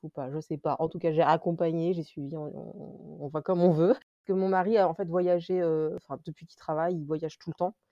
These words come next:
C'était deux à trois jours par semaine. Donc, c'était assez lourd, surtout quand, quand on avait les enfants en bas âge.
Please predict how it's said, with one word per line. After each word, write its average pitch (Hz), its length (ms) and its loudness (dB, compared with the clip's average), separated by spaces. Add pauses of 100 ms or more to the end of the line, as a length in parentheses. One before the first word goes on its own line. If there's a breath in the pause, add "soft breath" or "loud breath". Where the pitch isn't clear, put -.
C'était - 320 -8
deux 165 220 -2
à 143 140 0
trois 156 300 -4
jours 156 180 0
par 156 160 -4
semaine. 170 380 -4 (220)
Donc, 143 160 -12
c'était - 240 -10
assez 175 400 0
lourd, 190 440 4
surtout - 260 -14
quand, 156 280 -2
quand - 220 -20
on 151 80 -8
avait 151 100 -4
les 160 120 2
enfants 175 380 2
en 156 40 -2
bas 151 220 0
âge. 208 180 0